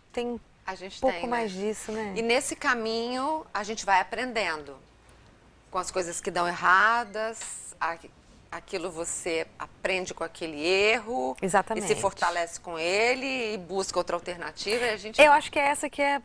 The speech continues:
Speaker 1: que é a grande sacada, né, Sandra? A gente tem, tem um objetivo e vai caminhando.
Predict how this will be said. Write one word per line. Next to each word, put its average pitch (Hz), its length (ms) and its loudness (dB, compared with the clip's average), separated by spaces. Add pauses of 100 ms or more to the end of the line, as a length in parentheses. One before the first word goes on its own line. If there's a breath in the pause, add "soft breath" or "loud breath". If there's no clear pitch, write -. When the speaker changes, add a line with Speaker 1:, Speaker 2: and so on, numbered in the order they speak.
Speaker 1:
que - 80 -2
é 269 40 6
a 262 40 4
grande 247 380 -2
sacada, 226 520 0
né, 214 140 -2
Sandra? 180 440 2
A - 20 2
gente 214 340 0 (380)
tem, 277 360 4 (480 loud breath)
tem 294 280 6
um 254 100 4
objetivo 180 1040 0 (260)
e 233 140 0
vai 220 220 4
caminhando. 202 760 -4